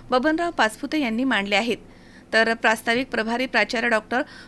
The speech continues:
महादेव जरे यांनी केलंय. या प्रसंगी भगीरथ नियतकालिकेचे प्रकाशन रयत शिक्षण संस्थेचे सचिव, माजी सनदी अधिकारी विकास देशमुख यांच्या आणि व्यासपीठावरील मान्यवरांच्या हस्ते भगीरथ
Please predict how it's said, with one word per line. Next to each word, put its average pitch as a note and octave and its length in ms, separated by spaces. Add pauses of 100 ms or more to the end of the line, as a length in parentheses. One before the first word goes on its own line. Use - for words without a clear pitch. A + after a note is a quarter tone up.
महादेव C4+ 480
जरे A#3 260
यांनी C#4 260
केलंय. C#4 260 (520)
या D4 100
प्रसंगी E4+ 400
भगीरथ C#4 400 (100)
नियतकालिकेचे C4 880
प्रकाशन A#3 560
रयत A3 200
शिक्षण A3+ 340
संस्थेचे A3+ 560
सचिव, A3+ 340 (400)
माजी C4+ 420
सनदी C4 440
अधिकारी A3 500
विकास A3 340
देशमुख G#3+ 460
यांच्या A3 340
आणि A3+ 320 (340)
व्यासपीठावरील D4 920 (300)
मान्यवरांच्या D4+ 640
हस्ते C4+ 360
भगीरथ A#3+ 400